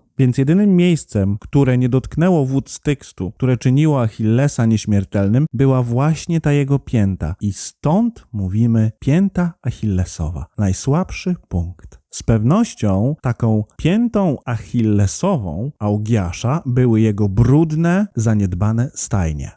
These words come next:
Stajnia Augiasza to rzecz zaniedbana, zapuszczona w bezładzie, rozgardiaszu, nierządzie albo nawet brudach moralnych.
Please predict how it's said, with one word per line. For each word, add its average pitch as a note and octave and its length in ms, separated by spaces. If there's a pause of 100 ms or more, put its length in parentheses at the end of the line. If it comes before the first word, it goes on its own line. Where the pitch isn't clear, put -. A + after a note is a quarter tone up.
Stajnia D3+ 500
Augiasza A2+ 800
to G#2+ 360
rzecz B2+ 560
zaniedbana, B2+ 880
zapuszczona A2+ 840
w G#2+ 120
bezładzie, A#2 680
rozgardiaszu, A#2+ 1080
nierządzie C3+ 1000 (140)
albo A2 260
nawet B2+ 300
brudach E3 400
moralnych. G2 720